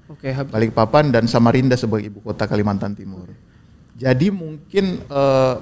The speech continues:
Speaker 2: pusat bisnisnya yang secara, eh,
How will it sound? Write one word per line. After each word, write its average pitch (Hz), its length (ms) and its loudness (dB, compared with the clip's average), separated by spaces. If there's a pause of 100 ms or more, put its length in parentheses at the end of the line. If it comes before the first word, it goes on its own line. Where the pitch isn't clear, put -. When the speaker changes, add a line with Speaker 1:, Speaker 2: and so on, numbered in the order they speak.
Speaker 2:
pusat - 600 -4 (120)
bisnisnya 156 960 4
yang 135 240 2
secara, 123 840 4
eh, 117 280 0